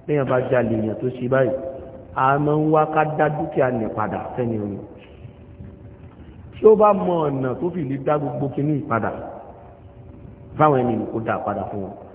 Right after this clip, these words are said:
Kódà tó bá rò pé, "Ah, tó bá mọ̀ fún wọn ni wọ́n tún lè ṣe oníjàmbá," òun náà wá lè ṣe lọ́nà táwọn fi ní mọ̀.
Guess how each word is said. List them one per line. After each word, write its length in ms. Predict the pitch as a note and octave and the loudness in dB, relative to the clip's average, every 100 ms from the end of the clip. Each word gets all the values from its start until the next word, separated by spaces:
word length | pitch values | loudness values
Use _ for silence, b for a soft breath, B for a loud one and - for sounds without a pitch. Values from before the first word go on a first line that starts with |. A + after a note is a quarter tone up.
| - | 0
Kódà 240 | F3+ G#3+ | 6 6
tó 100 | F3 | 8
bá 140 | F#3+ G#3 | 8 8
rò 80 | E3+ | 6
pé, 120 | F3+ F3+ | 0 4
"Ah, 200 | F#3+ G#3+ | 4 4
tó 100 | E3+ | 2
bá 120 | F3 F3+ | 0 2
mọ̀ 160 | E3 | 2
fún 120 | D#3+ D#3+ | 0 0
wọn 80 | |
ni 60 | D3 | 0
wọ́n 120 | D#3 | -2
tún 100 | D#3+ | -2
lè 60 | C#3+ | -6
ṣe 120 | C3+ | -4
oníjàmbá," 480 | C3+ D3+ D#3 A#2+ A2+ A2+ - - - | -2 2 2 2 -2 -4 -8 -10 2
òun 180 | D#3 G3 | 4 8
náà 100 | F3+ | 8
wá 140 | E3 | 8
lè 100 | D#3+ | 4
ṣe 140 | D3 F3 | 0 2
lọ́nà 220 | F3+ D3+ | 4 4
táwọn 180 | D3+ C#3 | 2 0
fi 80 | C3 | -2
ní 100 | C#3+ | -2
mọ̀. 180 | C#3+ | -2